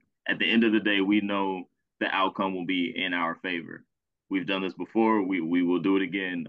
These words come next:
Um, so that the, the optimism extremely high, to the point where there was a conversation that leaked, I believe it was an Apple exec, uh, over at a party, was overheard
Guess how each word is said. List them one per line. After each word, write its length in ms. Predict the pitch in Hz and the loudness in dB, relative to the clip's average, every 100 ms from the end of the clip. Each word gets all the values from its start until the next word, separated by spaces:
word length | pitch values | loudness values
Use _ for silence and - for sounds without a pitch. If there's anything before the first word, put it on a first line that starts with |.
| 95 | -8
Um, 400 | 95 95 90 85 _ _ _ _ _ | -6 -4 -6 -10 _ _ _ _ _
so 280 | - - 90 | -20 -10 -6
that 220 | 87 78 - | -4 -6 -10
the, 220 | 92 92 87 | -10 -8 -4
the 60 | 95 | -2
optimism 520 | 104 113 113 101 101 | -2 2 0 0 -2
extremely 440 | 95 - 123 110 | -6 -4 0 0
high, 160 | 110 104 | 0 -2
to 140 | - | -2
the 100 | 131 | -6
point 320 | - 143 131 | -4 -4 -2
where 360 | 113 110 107 101 | -2 -2 -2 -4
there 240 | 87 104 101 | -6 -6 -4
was 240 | 104 92 _ _ _ _ _ _ - | -6 -10 _ _ _ _ _ _ -8
a 180 | 104 101 | -6 -4
conversation 760 | - 123 110 - 143 143 127 | -4 -2 -2 -2 -4 -2 -2
that 180 | 113 110 | -2 -4
leaked, 440 | 104 135 147 - - | -4 -4 -4 -12 -10
I 80 | 104 | -8
believe 240 | 107 123 | -4 -4
it 40 | 120 | -4
was 160 | 113 | -6
an 80 | 101 | -6
Apple 320 | 104 113 110 | -8 -8 -6
exec, 460 | 104 82 90 104 95 - _ | -6 -8 -6 -6 -6 -14 _
uh, 380 | 110 104 110 104 | -12 -10 -8 -6
over 220 | 117 107 | -4 -4
at 100 | 104 | -4
a 60 | 95 | -8
party, 380 | - 110 107 104 | -8 -6 -4 -4
was 160 | 98 | -6
overheard 720 | 98 104 104 110 107 110 - | -8 -6 -8 -8 -6 -2 -2